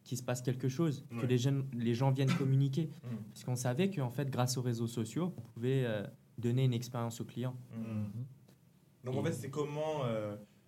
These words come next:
Speaker 3: bah, vous avez tout de suite l'idée de, de faire en sorte que l'expérience continue, genre, après la
Speaker 2: C'est ça.
Speaker 3: soirée, ça continue à être les coulisses, quoi.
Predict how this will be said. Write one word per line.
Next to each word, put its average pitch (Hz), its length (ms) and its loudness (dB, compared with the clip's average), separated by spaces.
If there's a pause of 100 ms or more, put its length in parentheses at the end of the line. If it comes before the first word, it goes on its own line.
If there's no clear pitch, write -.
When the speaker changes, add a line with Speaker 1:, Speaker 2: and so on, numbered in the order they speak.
Speaker 3:
bah, 110 80 -2
vous 113 120 -4
avez 117 80 0
tout 113 100 -8
de 135 40 -8
suite 143 280 -10
l'idée 120 260 0
de, 104 380 -2
de 104 100 -8
faire 107 180 -6
en 107 80 -6
sorte 131 220 -8
que 117 80 -10
l'expérience 113 600 -6
continue, 123 400 -6
genre, 101 240 -8
après 123 320 -6
la 117 80 -4
Speaker 2:
C'est 113 60 -4
ça. 104 60 -8
Speaker 3:
soirée, 123 340 -2
ça 120 140 -10
continue 120 580 -8
à 107 80 -4
être 110 240 -8
les 110 100 -8
coulisses, 110 300 -8
quoi. 92 200 -14